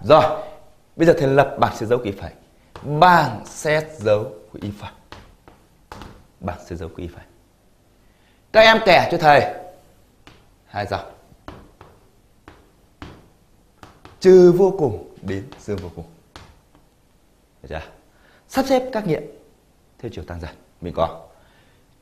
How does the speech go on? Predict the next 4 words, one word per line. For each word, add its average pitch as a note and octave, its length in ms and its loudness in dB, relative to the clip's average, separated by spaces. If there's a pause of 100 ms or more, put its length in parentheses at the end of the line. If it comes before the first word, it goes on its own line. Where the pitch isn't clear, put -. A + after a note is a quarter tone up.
(340)
trừ F3+ 840 8
hai G3 760 4
không E3 640 2 (160)
hai. B2 380 -2